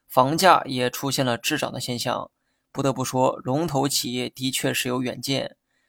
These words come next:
那么无独有偶，就在昨天，某著名科技企业也喊出了“活下去”的口号，而这家企业正是大名鼎鼎的华为公司。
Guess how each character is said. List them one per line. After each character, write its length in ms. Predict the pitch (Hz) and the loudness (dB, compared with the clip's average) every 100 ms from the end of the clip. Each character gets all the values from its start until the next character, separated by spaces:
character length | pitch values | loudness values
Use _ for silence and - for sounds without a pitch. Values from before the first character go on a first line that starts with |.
| _ | _
那 100 | - | 0
么 140 | 139 131 | 4 4
无 180 | 151 | 2
独 160 | 170 165 | 0 2
有 140 | 143 156 | 4 6
偶， 300 | 143 - - | 4 2 -6
就 120 | 147 | 0
在 120 | 139 | 0
昨 180 | 127 127 | 0 -4
天， 380 | - 135 135 - _ _ - | 0 0 0 -4 _ _ 2
某 280 | 139 131 123 | 6 6 2
著 280 | - 214 | 0 2
名 200 | 147 135 | 4 2
科 220 | 156 - 190 | 0 -2 0
技 160 | 185 | 0
企 220 | - 127 | 0 0
业 180 | 127 120 | -2 -2
也 220 | 147 135 165 | -2 0 0
喊 260 | - 123 | 2 0
出 160 | 117 139 | -2 0
了 160 | 135 | 0
“活 220 | 123 123 127 | 0 -4 0
下 160 | 139 | 0
去” 100 | - | -2
的 80 | 131 | -8
口 200 | - 120 | -8 -6
号， 340 | 117 120 - _ _ _ _ | 2 2 2 _ _ _ _
而 240 | - 147 185 | 4 6 6
这 160 | 214 | 4
家 160 | 160 151 | 6 6
企 220 | - 131 | 4 0
业 120 | 123 | -2
正 240 | 123 151 131 | -2 -2 -2
是 140 | - | -4
大 260 | - 147 131 | 2 4 4
名 220 | 127 135 | 2 -2
鼎 180 | 123 135 | -2 -2
鼎 140 | 135 | 0
的 140 | 127 123 | -2 -4
华 220 | - 127 | 0 0
为 120 | 127 | 0
公 180 | 127 123 | -4 -6
司。 360 | - 101 - | -6 -6 -16